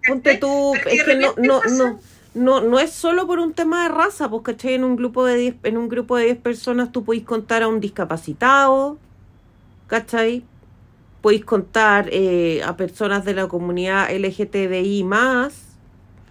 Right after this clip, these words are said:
Speaker 1: Y eso es lo que, mira.
Speaker 2: No, sí, <clears throat> yo sé a lo que vais, o sea,
Speaker 1: Ujú.
Speaker 2: yo sé tu idea, ¿cachai?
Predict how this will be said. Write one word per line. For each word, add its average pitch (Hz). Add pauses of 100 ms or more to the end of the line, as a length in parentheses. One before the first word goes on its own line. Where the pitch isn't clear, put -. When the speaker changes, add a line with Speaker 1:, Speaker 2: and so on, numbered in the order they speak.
(420)
Speaker 1:
Y 220
eso 311
es 320
lo 320
que, 311 (180)
mira. 214 (1080)
Speaker 2:
No, 415
sí, 285 (160)
<clears throat> 170
yo 269
sé 349
a 370
lo 415
que 381
vais, 381
o -
sea, 240
Speaker 1:
Ujú. 254
Speaker 2:
yo 311
sé 381
tu 370
idea, 370
¿cachai? 254